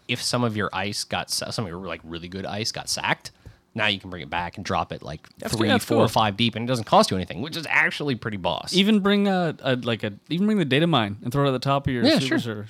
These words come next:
Speaker 1: Yeah,
Speaker 2: Like,
Speaker 1: it doesn't
Speaker 2: that's
Speaker 1: cost you, I mean, it costs you two clicks, whatever.
Speaker 2: Yeah. So,
Speaker 1: Yeah.
Speaker 2: like, bottom line, like, go interns,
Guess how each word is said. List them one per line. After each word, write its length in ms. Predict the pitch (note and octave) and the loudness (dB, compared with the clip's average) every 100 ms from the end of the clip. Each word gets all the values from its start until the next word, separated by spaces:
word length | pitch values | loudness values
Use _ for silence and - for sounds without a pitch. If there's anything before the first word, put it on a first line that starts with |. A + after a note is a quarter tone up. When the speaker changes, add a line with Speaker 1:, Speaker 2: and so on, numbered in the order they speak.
| - | -2
Speaker 1:
Yeah, 60 | G#3 | 2
Speaker 2:
Like, 80 | A#2+ | 4
Speaker 1:
it 60 | |
doesn't 180 | - A2+ | 2 2
Speaker 2:
that's 40 | G#2+ | 2
Speaker 1:
cost 180 | D3 - | 2 2
you, 40 | |
I 80 | B2 | 2
mean, 80 | C3 | 2
it 60 | A2+ | 2
costs 180 | B2+ G2+ | 2 0
you 60 | |
two 140 | - G#2 | -6 -2
clicks, 280 | C3 A2+ | 0 0
whatever. 380 | G#2 A#2+ E2 D2 - - | 0 0 0 -6 -12 -14
Speaker 2:
Yeah. 120 | A#2 - | -14 -12
So, 180 | - F3 | 2 4
Speaker 1:
Yeah. 60 | D3 | 4
Speaker 2:
like, 220 | C#3+ - | 0 -6
bottom 360 | C3 C3 E3+ B2 | -10 0 2 2
line, 240 | D3 G#2+ G2+ | 0 0 -4
like, 220 | A#2+ - | -8 -6
go 200 | D3+ D#3 | -2 0
interns, 560 | D3 - G#2+ G#2+ - | 0 -2 -6 -8 -14